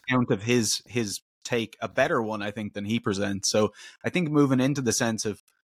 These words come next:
why that's not accurate, uh, is, is where we're going, um,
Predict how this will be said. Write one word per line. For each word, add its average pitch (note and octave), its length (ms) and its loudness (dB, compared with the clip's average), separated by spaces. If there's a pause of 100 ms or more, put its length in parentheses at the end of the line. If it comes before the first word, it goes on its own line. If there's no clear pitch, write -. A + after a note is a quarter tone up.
(160)
why A2+ 360 2
that's - 480 -2 (540)
not G#2+ 280 -2
accurate, G#2 520 -6 (260)
uh, G2 200 -6 (260)
is, G#2+ 160 -6 (100)
is G#2+ 160 -6
where G#2+ 180 2
we're G2+ 140 -6
going, G#2 440 0 (160)
um, F#2+ 440 -4